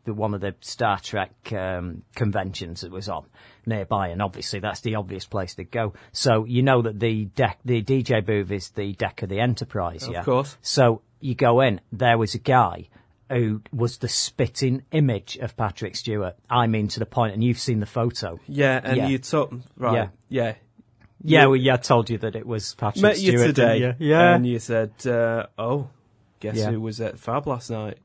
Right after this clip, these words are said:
Speaker 1: Yeah.
Speaker 2: It was the Star Trek convention, so I'm like, "Uh, pff, Brent Spiner."
Speaker 1: Mm.
Speaker 2: "Oh, no, no, close."
Speaker 1: Mm.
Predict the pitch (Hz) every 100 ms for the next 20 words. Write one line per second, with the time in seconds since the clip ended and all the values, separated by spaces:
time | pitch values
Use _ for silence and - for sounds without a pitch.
0 | - 120 117 110 - - 110 107 - -
1 | 113 110 110 - 110 107 104 104 113 113
2 | 110 110 107 - - - - 127 120 113
3 | 123 131 135 135 143 147 147 - - 117
4 | 117 107 117 120 123 107 120 113 113 -
5 | _ _ - 127 120 - - -